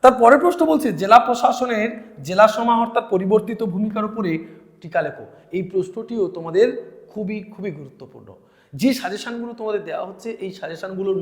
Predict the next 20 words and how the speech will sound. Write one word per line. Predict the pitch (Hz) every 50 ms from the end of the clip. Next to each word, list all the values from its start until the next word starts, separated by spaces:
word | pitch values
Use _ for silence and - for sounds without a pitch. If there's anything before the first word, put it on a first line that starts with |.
| 156
মধ্যে | 160 170 151 143 - - 233 151 139 - - - _ _ _ -
তোমাদের | 170 180 185 185 185 -
সব | 185 180 180 - - 214
কিছুই | 202 208 - 247 240 247 240 - -
কিন্তু | 208 190 180 175 - 220 240 - - - 165
আসবে | 156 156 160 185 170 185
পরীক্ষার | 165 151 147 - - 147 143 -
খাতাতে। | 135 - 131 - - - - - - _ _ _ _ _ _ -
তোমাদের | 196 208 214 233 220 - - -
কোনো | 220 240 254 269
রকম | 277 269 269 262 247 240 233
কোনো | 240 233 226 226 -
চিন্তা | 196 180 175 185 180 185
করার | 185 180 180 -
কোনো | 175 170 160 165
রকম | 160 202 214 208 - -
কারণ | 147 151 156 151 147
নেই, | 135 117 - - - - -
তার | 190 185 165 151
বাইরে | 143 151 165 175 180